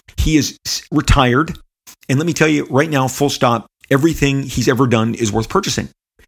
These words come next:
Nothing that he says and does in this interview, as, as, uh, as outlandish as, as he gets, uh, should detract from the brilliance of the work. The work is exemplary, but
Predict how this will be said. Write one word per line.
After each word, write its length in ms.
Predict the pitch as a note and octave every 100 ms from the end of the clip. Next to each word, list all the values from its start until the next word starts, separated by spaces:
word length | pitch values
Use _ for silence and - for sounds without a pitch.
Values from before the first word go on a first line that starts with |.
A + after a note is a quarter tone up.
| - C3
Nothing 440 | D3+ F3 F#3+ F#3
that 100 | D#3+
he 100 | C#3+
says 320 | B2+ C#3+ C#3
and 140 | C3+ A2+
does 220 | C3+ B2
in 80 | A#2+
this 140 | G#2+
interview, 380 | C3 G2+ G2 G2 _ _ _ _ _ _ _ -
as, 360 | A#2+ A#2 - -
as, 260 | A#2+ A2+ A#2
uh, 100 | G#2+
as 160 | C3 A#2+
outlandish 480 | B2+ B2 C#3+ C#3+
as, 160 | C3+ A2+ -
as 120 | A#2+
he 100 | A2+
gets, 440 | G#2 B2+ - - - _ _ _
uh, 140 | A#2 A2+
should 200 | - B2+
detract 400 | A#2 - B2+ A#2+
from 160 | - A#2
the 100 | A2+ -
brilliance 400 | G#2+ C#3+ C3 -
of 60 | G#2
the 80 |
work. 360 | G#2 B2 - - _ _ _ _ _ _ _ _ - - - -
The 60 |
work 200 | A#2 D3
is 100 | C#3
exemplary, 480 | A#2 B2 A#2+ G#2+ - _ _ _ _ - _ -
but 220 | B2+ B2+